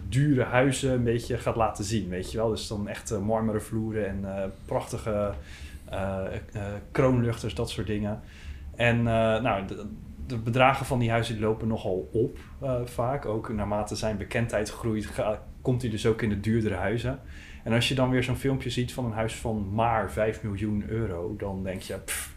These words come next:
goedkoop." Want je hebt er ook al één gezien van, eh, weet ik veel, veertig miljoen euro. Maar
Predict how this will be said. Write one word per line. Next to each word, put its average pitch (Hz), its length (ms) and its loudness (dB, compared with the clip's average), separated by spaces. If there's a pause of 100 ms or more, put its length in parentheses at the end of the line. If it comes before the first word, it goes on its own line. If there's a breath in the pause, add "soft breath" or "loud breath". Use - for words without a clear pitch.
goedkoop." 127 680 8 (400 loud breath)
Want 107 140 -4
je 113 100 2
hebt 113 220 2
er 110 80 4
ook 113 140 4
al 113 120 2
één 113 140 2
gezien 113 380 0
van, 107 320 0
eh, 104 140 2
weet 104 100 0
ik 123 120 -2
veel, 98 140 -6
veertig 147 420 2
miljoen 92 380 -4
euro. 87 360 -8 (880 loud breath)
Maar 131 480 10